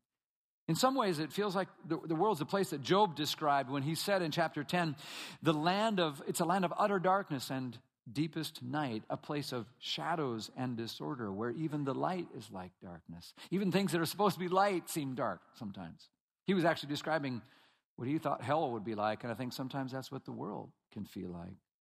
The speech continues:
It's a dark world, a lot of darkness, and darkness in our own hearts. When I was four years old, we lived in Minneapolis,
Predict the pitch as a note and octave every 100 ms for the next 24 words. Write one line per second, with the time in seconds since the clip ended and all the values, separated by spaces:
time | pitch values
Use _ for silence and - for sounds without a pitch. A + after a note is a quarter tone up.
0 | _ _ _ _ _ _ _ _ _ _
1 | _ _ _ _ _ _ _ _ - G#2
2 | C#3 C3 C#3+ D3+ B2+ F2+ - _ _ _
3 | _ _ _ _ _ - C3 C#3 B2+ A#2
4 | A#2+ F#2 - - _ _ _ _ _ _
5 | _ _ - C3+ C#3 C#3 C#3 - B2+ A#2+
6 | G#2+ G2+ - - - _ _ _ _ _
7 | _ _ _ - - D3 G3+ - F#3+ F#3
8 | E3 D3+ E3 D3 C3 B2+ D3 C3 B2 B2+
9 | B2 C3+ C3+ F2 -